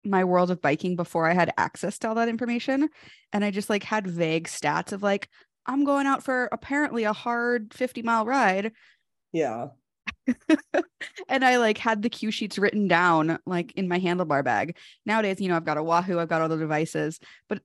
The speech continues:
Speaker 1: there was something nice about, you know, not knowing what elevation was coming up. And now it tells me, "You have three more climbs." I'm like, "I didn't need to know that."
Speaker 2: I will prefer that over, uh, specifically, I'm thinking about the half Ironman that I did, which was in a very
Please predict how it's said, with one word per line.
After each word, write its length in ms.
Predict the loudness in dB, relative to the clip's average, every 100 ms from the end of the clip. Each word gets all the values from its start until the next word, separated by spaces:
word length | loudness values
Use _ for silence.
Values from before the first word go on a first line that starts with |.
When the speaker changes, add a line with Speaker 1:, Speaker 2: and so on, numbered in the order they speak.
| _
Speaker 1:
there 140 | 0
was 140 | 2 0
something 260 | 0 0 2
nice 220 | 2 0
about, 160 | -2 -2
you 80 | -2
know, 100 | -2
not 280 | 0 0
knowing 480 | 0 0 2 2 0
what 160 | -4 -6 _ _ _
elevation 480 | -2 0 0 -2 -4
was 100 | -8
coming 320 | -4 -2 0
up. 240 | 0 0 -6 -20 _ -2
And 160 | 0
now 180 | 0 0
it 80 | -4
tells 280 | -2 -2 0
me, 100 | -2
"You 140 | 2
have 160 | 0 0
three 200 | -4 0
more 180 | 0
climbs." 520 | 0 0 0 -2 -6 -10
I'm 60 |
like, 160 | -12 -12
"I 120 | -8 -4
didn't 260 | -2 -2
need 280 | -2 -2 -4
to 60 | -4
know 180 | -4
that." 360 | -2 -2 -2 -4 _ _ _ _ -20 -20 _ -2
Speaker 2:
I 120 | 0
will 140 | 0
prefer 360 | -2 -4 0 2
that 340 | 2 0 0
over, 640 | -2 -2 0 0 2 0 -4
uh, 260 | -6 -4 -6
specifically, 580 | -8 -6 -2 0 2
I'm 120 | 2 0
thinking 220 | 0 0
about 240 | -2 -4
the 80 | -6
half 280 | -6 -8 -6
Ironman 420 | -2 0 0 0
that 100 | 0
I 60 | 0
did, 160 | 0
which 80 | 0
was 100 | -2
in 60 | -4
a 60 |
very 500 | -2 -2 -2 -4 -6